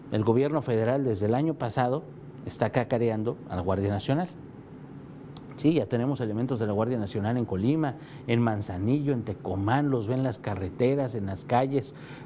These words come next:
ve militares, ve, eh, los convoys de patrullas municipales, estatales, de la, de la Guardia Nacional, del Ejército, ve, vemos las caravanas de vehículos.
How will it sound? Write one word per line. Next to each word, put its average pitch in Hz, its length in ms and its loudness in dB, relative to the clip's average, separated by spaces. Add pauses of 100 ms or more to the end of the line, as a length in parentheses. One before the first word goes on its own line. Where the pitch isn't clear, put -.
ve 131 220 6
militares, 131 1040 2
ve, 139 320 2 (320)
eh, 117 80 6
los 117 240 4
convoys 135 680 2
de 127 160 2
patrullas 127 680 2
municipales, 123 720 2
estatales, 131 680 0 (400)
de 120 400 6
la, 113 1300 2
de 113 100 4
la 110 100 4
Guardia 143 300 2
Nacional, 120 680 0
del 113 160 2
Ejército, 143 680 0
ve, 127 220 2
vemos 156 540 0 (520)
las 107 260 2
caravanas 147 580 4
de 117 80 -2
vehículos. - 640 -6